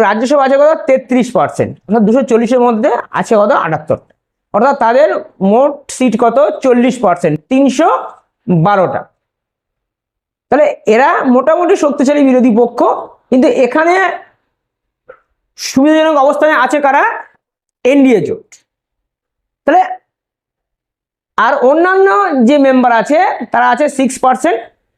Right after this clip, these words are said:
অর্থাৎ তাদের হচ্ছে চুয়াল্লিশটা সি-, সদস্য রয়েছে। তা এই হিসেবে আমরা দেখতে পাচ্ছি এনডিএ জোট পরিষ্কার সুবিধাজনক স্থানে রয়েছে। সাদা চোখে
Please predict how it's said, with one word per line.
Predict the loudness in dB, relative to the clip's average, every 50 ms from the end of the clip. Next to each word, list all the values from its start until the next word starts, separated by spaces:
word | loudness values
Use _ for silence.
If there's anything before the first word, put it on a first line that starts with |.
| _ -8
অর্থাৎ | -4 -2 -2 -2 0 0
তাদের | 0 2 2 2 2
হচ্ছে | 0 0 -2 -4 -4 -4 -8 -12 _ _ _ _ -2
চুয়াল্লিশটা | 0 0 2 0 -2 -2 -2 -2 -2 -2 -4
সি-, | -10 -18 _ _ _ _ _ _ _ _ -14
সদস্য | -6 -2 0 0 0 0 0 2 2
রয়েছে। | 2 2 0 -2 -8 _ _ _ _ _ _ _ _ _ _ _ _
তা | -4 -4 -4 _ _ -2 0 2
এই | 2 2
হিসেবে | 2 2 2 0 0 0
আমরা | 0 0 0 0 -2
দেখতে | -2 0 0 0
পাচ্ছি | 0 0 0 2 2 2 2 0 0 0 2 2
এনডিএ | 2 4 4 2 2 2
জোট | 2 0 0 0 0
পরিষ্কার | 0 0 0 -2 -2 -2 0 0 0 0 -2 -4 -10 _ _ _ _ _ _ _ _ _ _ _ _ _ _ -10
সুবিধাজনক | -4 0 0 2 2 2 2 2 0 -2 -2 -2
স্থানে | -2 0 0 2
রয়েছে। | 2 2 2 0 -2 -6 -14 -18 _ _ _ _ _ _ _ _ _ _ _ _ _ _ _ _ _ _ _ _ _
সাদা | -20 -14 -6 -4 -2 0 0 0
চোখে | 0 0 0 2